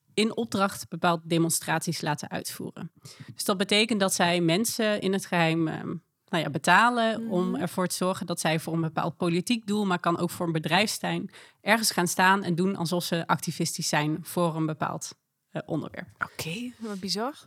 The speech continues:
Speaker 1: Heel bizar. En die term astroturf,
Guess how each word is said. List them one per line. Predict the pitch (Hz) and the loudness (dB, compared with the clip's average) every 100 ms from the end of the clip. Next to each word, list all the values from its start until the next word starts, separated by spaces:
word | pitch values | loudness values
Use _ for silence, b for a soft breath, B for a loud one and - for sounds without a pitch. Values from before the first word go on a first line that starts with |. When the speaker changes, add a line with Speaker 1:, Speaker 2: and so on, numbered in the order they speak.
| _ _ | _ _
Speaker 1:
Heel | - 233 247 | 4 4 6
bizar. | 220 175 156 - | 2 2 2 2
En | 190 | 2
die | 196 214 | 2 4
term | 214 208 208 | 6 6 4
astroturf, | - - - 208 - 214 226 254 | 2 2 0 -2 0 0 0 -2